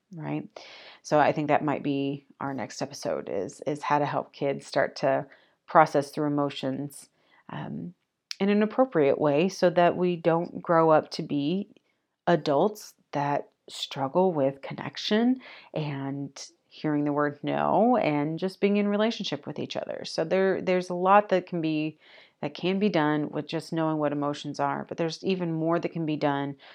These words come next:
with knowing that if you are at a place where depression has, has crept up and your emotions are, like, all out of whack and not sure what to do, you can't get help. So folks, know that you are loved and you are honored and you are seen,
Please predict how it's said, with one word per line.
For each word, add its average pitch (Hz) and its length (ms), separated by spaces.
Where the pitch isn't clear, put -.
with 160 180
knowing 151 460
that 143 440
if 160 260
you 165 160
are 165 80
at 160 100
a - 60
place 147 420
where 151 120
depression 147 440
has, 147 280
has 156 320
crept - 360
up 139 280
and 147 160
your 147 100
emotions 147 680
are, 139 500
like, 147 160
all 160 240
out 165 140
of 165 80
whack 147 320
and 143 120
not 147 200
sure - 180
what 160 200
to 170 60
do, 151 380
you 156 160
can't 147 240
get 143 140
help. - 280
So - 140
folks, 175 380
know 185 300
that 160 240
you 170 220
are 139 200
loved 165 300
and 143 120
you 143 120
are 143 120
honored 160 300
and 147 180
you 170 160
are 143 120
seen, 185 580